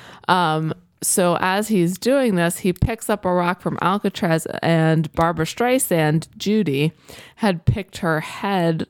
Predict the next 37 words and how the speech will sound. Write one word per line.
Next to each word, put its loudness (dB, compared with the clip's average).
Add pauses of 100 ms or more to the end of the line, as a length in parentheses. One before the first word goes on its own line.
like, -2
right 0
where 2
the 2
rock 0
was. 0
So 0
when 4
he 2
picked -2
it 0
up, 0
her -6
face -2
was -2
there, 0
and 2
she 0
was 2
eating 0
carrots, -2
and 0
she -6
goes, 0 (120)
"What's -2
up, -4
Doc?" -4 (800)
And 0 (240)
from 0
there, 0
she -4
just -4
wouldn't 0
let -2
the -4
guy 0
alone. -2